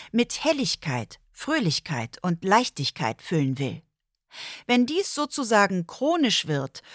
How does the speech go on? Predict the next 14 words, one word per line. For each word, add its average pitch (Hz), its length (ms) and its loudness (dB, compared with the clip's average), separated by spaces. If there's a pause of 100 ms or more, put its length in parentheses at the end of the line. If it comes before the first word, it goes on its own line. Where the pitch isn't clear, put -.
(160)
und 233 280 2
die 220 140 -2
Gefühlslandschaft 175 1200 -2
verkümmert, 180 680 0 (380)
droht 277 380 2
irgendwann 240 640 4
im 151 260 -2
weiteren 180 520 0
Leben 196 340 2
statt 180 300 -2
Lebendigkeit, 180 880 0
Fröhlichkeit 185 760 0
und 160 140 -2
Leichtigkeit 175 720 0